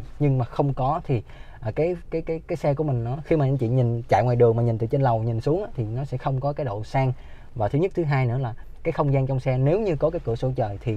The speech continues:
nó sẽ, à, tăng cái độ, à, coi như là thoải mái hơn và nó sẽ có cái gì đó nó thích thú hơn. Dạ, à, bước vào cái không gian nội thất của cái hàng ghế thứ hai thì chạng người em khoảng tầm mét bảy lăm.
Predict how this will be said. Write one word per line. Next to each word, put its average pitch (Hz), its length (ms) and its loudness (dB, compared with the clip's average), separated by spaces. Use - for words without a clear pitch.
nó 110 220 -4
sẽ, 92 280 -8
à, 107 100 -4
tăng 139 240 2
cái 160 120 0
độ, 95 220 0
à, 120 60 -6
coi 131 100 4
như 135 120 4
là 120 80 2
thoải 104 220 0
mái 143 220 0
hơn 151 240 0
và 107 140 -4
nó 113 180 -2
sẽ 104 180 -6
có 131 340 -2
cái 143 120 -4
gì 123 120 0
đó 107 180 -4
nó 143 140 -4
thích - 140 -4
thú 147 180 0
hơn. 151 180 0
Dạ, 120 220 8
à, 120 180 4
bước 180 220 10
vào 170 160 12
cái 202 100 6
không 185 220 6
gian 175 160 10
nội 139 120 6
thất 220 160 4
của 135 100 4
cái 190 140 0
hàng 139 120 4
ghế 139 120 8
thứ 202 140 8
hai 160 280 8
thì 131 120 8
chạng 131 260 4
người 139 140 6
em 143 120 2
khoảng 165 180 0
tầm 127 160 0
mét 175 180 4
bảy 131 140 0
lăm. 151 200 4